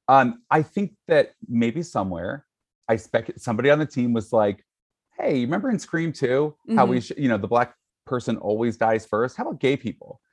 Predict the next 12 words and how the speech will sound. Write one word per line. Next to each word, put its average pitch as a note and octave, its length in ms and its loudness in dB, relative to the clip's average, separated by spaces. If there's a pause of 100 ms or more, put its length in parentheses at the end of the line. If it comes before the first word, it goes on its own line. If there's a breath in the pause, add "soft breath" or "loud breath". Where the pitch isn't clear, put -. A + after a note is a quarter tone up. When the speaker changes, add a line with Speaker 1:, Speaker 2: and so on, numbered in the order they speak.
(140)
Speaker 1:
That's G#3+ 140 4
Speaker 2:
Yeah. E3 100 2
Speaker 1:
pretty A2 220 -2
fresh A2 360 0
'cause C#3+ 200 -4
we're G#3 180 0
talking A3 500 -6
about G2 240 -2
gay G2 140 -6
people F2+ 280 -8
right F2 180 -8
now F2 260 -10